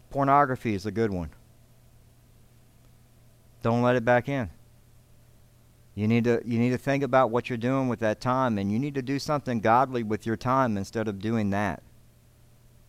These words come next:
That's, that's just an example.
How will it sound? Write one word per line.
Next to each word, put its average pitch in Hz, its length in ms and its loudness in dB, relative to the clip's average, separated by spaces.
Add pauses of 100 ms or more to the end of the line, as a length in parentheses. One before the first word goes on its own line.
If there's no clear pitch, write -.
(1300)
That's, 110 300 -2
that's 127 260 0
just 139 240 -6
an 117 120 -2
example. 95 520 -6